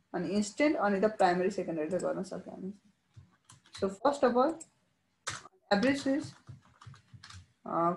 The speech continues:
कोर switches भनेर मैले मानौँ। Average स्विचमा यहाँसम्म same हुनुपर्छ ल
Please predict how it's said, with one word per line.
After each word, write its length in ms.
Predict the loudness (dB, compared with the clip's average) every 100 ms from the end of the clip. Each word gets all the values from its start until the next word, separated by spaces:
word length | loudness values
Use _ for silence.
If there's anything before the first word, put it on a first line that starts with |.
| 6
कोर 180 | 8 8
switches 420 | 2 2 2 2
भनेर 200 | -2 -4
मैले 180 | -4 -4
मानौँ। 300 | -4 -4 -6 -10 _ -16 -14 -14 -18 _ -20 -20 -20 _ _ _ _ _ _ _ _ _ _ _ _ _
Average 220 | 6 6 8
स्विचमा 300 | 6 6 4
यहाँसम्म 680 | 4 -8 0 2 4 4 2
same 220 | 2 -2
हुनुपर्छ 500 | -2 -4 -4 -6
ल 40 | -6